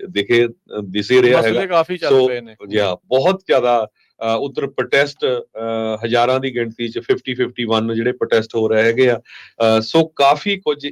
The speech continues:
Speaker 1: ਇਸ ਟਾਈਮ ਜਿਹੜਾ ਆ ਅਮਰੀਕਾ ਦੇ ਵਿੱਚ ਚੱਲ ਰਿਹਾ
Speaker 2: ਚੱਲ
Speaker 1: ਹੈਗਾ।
Speaker 2: ਰਿਹਾ। ਸੋ ਇਹਨਾਂ ਅਪਡੇਟਸ ਦੇ ਨਾਲ ਜੁੜੇ ਰਹਿਣ ਦੇ ਲਈ ਤੁਸੀਂ ਪੰਜਾਬੀ ਰੇਡੀਓ ਯੂ ਐਸ ਏ ਦੇ ਨਾਲ, ਅ, ਜਿਹੜੇ ਉਹ ਜੁੜੇ ਰਹੋ, ਅ,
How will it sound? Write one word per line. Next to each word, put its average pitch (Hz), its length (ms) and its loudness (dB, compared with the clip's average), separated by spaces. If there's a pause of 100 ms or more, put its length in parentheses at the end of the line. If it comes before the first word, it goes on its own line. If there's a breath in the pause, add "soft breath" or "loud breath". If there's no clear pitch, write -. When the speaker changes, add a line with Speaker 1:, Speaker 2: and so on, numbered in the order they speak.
Speaker 1:
ਇਸ 123 200 -4
ਟਾਈਮ 107 260 -4
ਜਿਹੜਾ 107 400 0
ਆ 110 40 -6
ਅਮਰੀਕਾ 98 500 -8
ਦੇ 92 120 2
ਵਿੱਚ 90 360 0 (220)
ਚੱਲ 98 220 0
ਰਿਹਾ 78 100 -6
Speaker 2:
ਚੱਲ 113 140 -6
Speaker 1:
ਹੈਗਾ। - 140 -18
Speaker 2:
ਰਿਹਾ। - 380 -20 (380 loud breath)
ਸੋ 170 200 0
ਇਹਨਾਂ 196 280 4
ਅਪਡੇਟਸ 175 340 -2
ਦੇ 208 80 -4
ਨਾਲ 185 200 -2
ਜੁੜੇ 170 240 -2
ਰਹਿਣ 170 200 -2
ਦੇ 170 100 -6
ਲਈ 170 140 -6
ਤੁਸੀਂ 165 240 -8
ਪੰਜਾਬੀ 139 320 -6
ਰੇਡੀਓ 147 300 -4
ਯੂ 135 200 -4
ਐਸ 127 160 -8
ਏ 143 40 -6
ਦੇ 139 120 -6
ਨਾਲ, 131 400 -4 (500)
ਅ, - 20 -8
ਜਿਹੜੇ 123 240 -10
ਉਹ 123 280 -8
ਜੁੜੇ 113 300 -10
ਰਹੋ, 147 140 -2
ਅ, - 680 -6